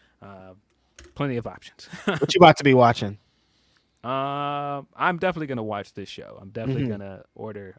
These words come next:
Speaker 1: uh, Battle in the Valley. Um, Battle of the Belts has been kinda missable for most of the time. Like, it, it, it, there's not many surprises that
Speaker 2: Let's
Speaker 1: come
Speaker 2: talk
Speaker 1: in.
Speaker 2: about it. Why? What is the?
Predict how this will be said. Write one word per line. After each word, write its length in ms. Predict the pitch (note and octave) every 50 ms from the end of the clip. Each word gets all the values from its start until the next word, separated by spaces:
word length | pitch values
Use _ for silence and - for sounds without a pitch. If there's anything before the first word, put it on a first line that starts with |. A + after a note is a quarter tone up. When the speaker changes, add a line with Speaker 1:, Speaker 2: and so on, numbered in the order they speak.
| _ -
Speaker 1:
uh, 140 | - G#2 G#2
Battle 240 | G2+ G#2 G2+ G2+ G2
in 80 | G2
the 60 | G2 F#2
Valley. 400 | F#2 G2+ G2 G2 G2 G2 G2 - _ _ _ _ _ _ _ _
Um, 420 | - G#2+ G#2 G#2 G#2 G2+ G2+ G#2 G2+ _ _ _ _ _ _ _ _ _ _ _ _ _ _ _ _ _ _ _ _ _ _ _ _ _ _ _ _ _ _ _ _ _ -
Battle 360 | A2+ - C3 D3 E3+ F3 E3+
of 40 | E3
the 60 | D3
Belts 300 | B2 A2+ B2 B2 A#2+ -
has 100 | - A2
been 180 | G#2 A2 A2 A2
kinda 220 | - - A2+ G#2+ G#2
missable 600 | G#2 G2+ G#2 G#2+ - A#2+ G#2 A2 A2 A#2 B2 -
for 140 | - - -
most 260 | G#3+ - - - -
of 140 | D#4 - -
the 80 | D#4
time. 200 | - - D#4 A3 G#3+
Like, 180 | F4 D#4 D4
it, 200 | D#4 - G#3+ - - - _ _ - - - -
it, 180 | - C#3+ - -
it, 140 | A3 - - _
there's 300 | B2+ C#3+ D#3+ D#3 D#3+ D3
not 260 | E3 F#3+ A3 A#3 - - D#3+
many 200 | F3 F3 F3 E3+
surprises 540 | - C#3+ - - B2+ A#2 A#2 B2+ A#2+ B2+ A#2
that 60 | B2+
Speaker 2:
Let's 180 | C3 C#3+ D3+ B2
Speaker 1:
come 80 | A2
Speaker 2:
talk 220 | A2 C3 C#3 A2+ A2+ -
Speaker 1:
in. 60 | C#3
Speaker 2:
about 320 | B2 B2+ A#2+ A#2 A#2 A2+
it. 160 | A2 G#2 G#2 G#2
Why? 340 | G#2 B2 C3 C#3 C#3 B2+
What 320 | G#2 A2 A2+ C3 D#3 E3+ E3
is 200 | E3 D#3+ D#3 -
the? 500 | - B2+ B2 A#2 A2+ G#2+ G#2 G2+ G2 -